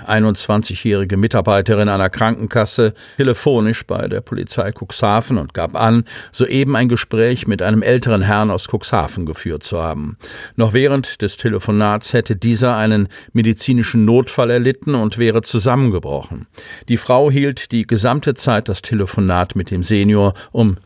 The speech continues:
die Einsatzkräfte laufend mit Informationen zu versorgen. An der angegebenen Wohnanschrift in der Wernerstraße war der Mann, ein einundachtzigjähriger Cuxhavener, nicht verzeichnet. Auch andere Bewohner des Mehrparteienhauses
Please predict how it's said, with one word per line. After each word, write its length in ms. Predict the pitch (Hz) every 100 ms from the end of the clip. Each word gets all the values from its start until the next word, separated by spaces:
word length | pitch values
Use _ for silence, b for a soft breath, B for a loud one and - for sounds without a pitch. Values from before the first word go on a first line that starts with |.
| 104
die 100 | -
Einsatzkräfte 960 | 113 107 95 - 107 87 - - 90
laufend 560 | 90 95 95 98 78 - B B -
mit 140 | 95
Informationen 800 | 98 - 101 98 - 107 73 69
zu 180 | - -
versorgen. 680 | 85 73 80 73 73 78 82 _ -
An 180 | 107
der 180 | 104 101
angegebenen 640 | 107 135 127 110 110 107 104
Wohnanschrift 840 | 120 123 135 - 143 139 - -
in 140 | 113
der 260 | 107 101 90
Wernerstraße 800 | 104 117 123 - 120 127 - 127
war 100 | 120
der 140 | 117
Mann, 320 | 107 113 156
ein 180 | 117 110
einundachtzigjähriger 1000 | 98 123 120 - - 117 - 110 - -
Cuxhavener, 840 | 101 95 - 123 110 113 101 98 -
nicht 280 | 123 101 -
verzeichnet. 840 | - 73 - 60 - - - - -
Auch 220 | 101 101
andere 360 | 117 143 131 101
Bewohner 540 | 101 107 120 123 95
des 200 | 92 -
Mehrparteienhauses 1160 | 98 101 - 92 - 98 98 101 104 98 104